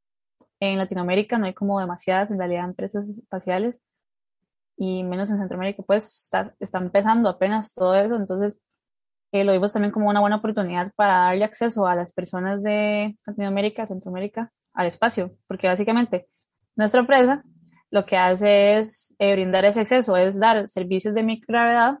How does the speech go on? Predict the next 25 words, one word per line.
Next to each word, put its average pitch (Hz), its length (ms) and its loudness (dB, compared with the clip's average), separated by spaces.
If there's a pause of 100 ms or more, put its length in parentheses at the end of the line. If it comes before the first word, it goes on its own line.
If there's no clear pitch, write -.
(180)
a 185 160 0
las 180 260 -4
personas 190 580 -4 (220)
de, 202 300 0
por 190 120 -2
ejemplo, 202 380 -2
de 185 100 0
tecnología, 190 840 2
de, 175 500 -2
de 175 800 -4
la 180 340 -6
industria 185 840 -2 (140)
agro, 190 520 0 (280)
de 180 280 0
medi-, 196 560 0
de 180 480 -2
dispositivos 190 440 0
médicos 233 540 2
o 180 100 2
de 175 280 2
biomédica, 202 520 -2
etcétera, 226 600 -2 (540)
farmacéutica 208 880 0
o 180 80 -4
materiales. 220 640 0